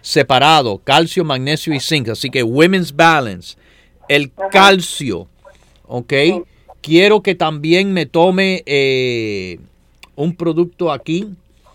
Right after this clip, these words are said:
Speaker 1: que, que le llamamos el Rico Amor.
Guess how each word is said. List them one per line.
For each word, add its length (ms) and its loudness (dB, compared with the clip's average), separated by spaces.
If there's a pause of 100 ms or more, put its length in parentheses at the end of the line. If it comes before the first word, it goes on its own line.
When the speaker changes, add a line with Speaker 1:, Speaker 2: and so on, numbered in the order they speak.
(520)
Speaker 1:
que, 1000 -6 (920)
que 100 -6
le 140 -4
llamamos 580 -4
el 220 -4
Rico 540 -4 (120)
Amor. 540 -8